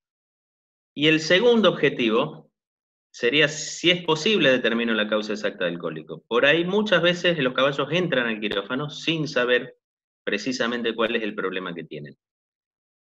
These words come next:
Pero, eh, sí yo sé por ahí si es, no estoy ante un cólico espasmódico seguramente, no estoy ante una peritonitis,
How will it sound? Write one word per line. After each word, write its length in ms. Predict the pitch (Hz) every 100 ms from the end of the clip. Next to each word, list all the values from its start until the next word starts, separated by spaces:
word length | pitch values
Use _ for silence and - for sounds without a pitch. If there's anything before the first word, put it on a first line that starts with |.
| _ -
Pero, 560 | 98 92 95 90 90 80
eh, 600 | 85 82 78 71 67 58
sí 400 | - - 143 151
yo 180 | 147 135
sé 240 | 131 151
por 200 | 147 131
ahí 240 | 123 135 139
si 340 | - 117 113
es, 420 | 113 - - -
no 200 | - 95
estoy 280 | 107 135 110
ante 140 | 92 90
un 60 |
cólico 260 | 87 87 87
espasmódico 580 | 85 90 104 92 87 85
seguramente, 680 | - 87 90 110 113 107
no 140 | 90 95
estoy 340 | 95 - 104
ante 220 | 92 87
una 180 | 87 87
peritonitis, 960 | 82 78 80 90 107 - 85 85 -